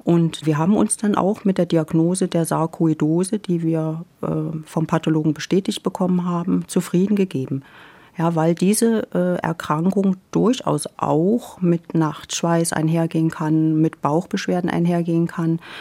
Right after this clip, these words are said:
Äh, und das hat es erstmal für uns ausreichend erklärt.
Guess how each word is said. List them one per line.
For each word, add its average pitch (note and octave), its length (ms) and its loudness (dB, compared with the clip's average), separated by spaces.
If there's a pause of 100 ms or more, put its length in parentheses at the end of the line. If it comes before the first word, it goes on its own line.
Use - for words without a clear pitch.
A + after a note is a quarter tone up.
(340)
Äh, E3 60 2
und D#3 580 2
das D#3+ 140 -4
hat E3 120 -2
es F3+ 140 -6
erstmal E3+ 280 0
für - 140 -2
uns F#3 240 2
ausreichend D3+ 760 0
erklärt. - 560 -10